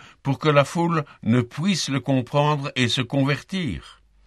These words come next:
Pourquoi attend-il d'être en privé avec ses disciples pour leur expliquer la signification de sa parabole ? Réfléchissez bien à cela.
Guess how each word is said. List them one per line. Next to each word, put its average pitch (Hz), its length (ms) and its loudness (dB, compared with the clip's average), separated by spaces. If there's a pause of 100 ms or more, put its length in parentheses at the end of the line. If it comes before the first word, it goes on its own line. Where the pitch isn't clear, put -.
(520)
Pourquoi 127 640 2
attend-il 120 680 0
d'être 107 400 -4
en 120 160 4
privé 127 440 -2
avec 107 180 0
ses 104 140 -6
disciples 107 500 -6 (380)
pour 107 200 0
leur 107 240 4
expliquer 135 760 -2 (300)
la 104 120 0
signification 151 920 -2
de 123 120 -2
sa 123 160 -2
parabole ? 131 600 -4 (760)
Réfléchissez 175 720 0
bien 143 300 -2
à 76 80 -2
cela. 71 300 -8